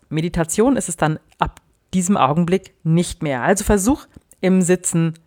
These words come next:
zu meditieren. Mm, noch so eine Frage ist,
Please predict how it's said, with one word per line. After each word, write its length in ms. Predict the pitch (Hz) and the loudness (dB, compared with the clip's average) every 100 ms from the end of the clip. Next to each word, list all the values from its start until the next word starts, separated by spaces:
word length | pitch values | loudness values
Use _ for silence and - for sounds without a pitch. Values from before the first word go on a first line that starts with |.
| _ - | _ -14
zu 180 | - | -6
meditieren. 600 | 175 170 190 - 131 127 - _ _ _ _ _ _ _ | -4 -4 -8 -10 -10 -10 -14 _ _ _ _ _ _ _
Mm, 320 | 220 233 233 220 - - | 2 4 4 0 -6 0
noch 160 | 214 | 0
so 100 | - | 2
eine 120 | 269 254 | 0 0
Frage 360 | - 220 233 | 2 2 4
ist, 260 | 220 - | 0 -2